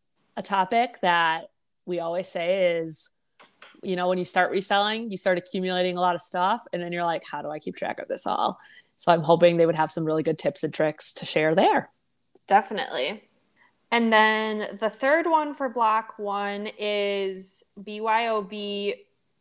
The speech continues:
Speaker 2: Building Your Own Brand Workshop. So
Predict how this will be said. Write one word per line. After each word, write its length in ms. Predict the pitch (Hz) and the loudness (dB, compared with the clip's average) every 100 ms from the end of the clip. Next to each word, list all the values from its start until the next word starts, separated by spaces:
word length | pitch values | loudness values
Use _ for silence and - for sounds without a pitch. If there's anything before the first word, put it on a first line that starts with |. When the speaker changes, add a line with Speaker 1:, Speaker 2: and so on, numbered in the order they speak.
| 208 190 | -12 -2
Speaker 2:
Building 460 | 208 208 240 247 | -2 -2 -4 -4
Your 200 | 247 226 202 | -4 -4 -6
Own 320 | 208 208 202 | -6 -6 -8
Brand 680 | 190 190 196 196 190 190 202 | -8 -6 -6 -6 -6 -8 -12
Workshop. 960 | - 170 196 254 - - 151 110 120 - | -16 -8 -6 -6 -10 -6 -4 -4 -6 -10
So 600 | - - 202 196 196 196 | -10 -2 0 2 2 0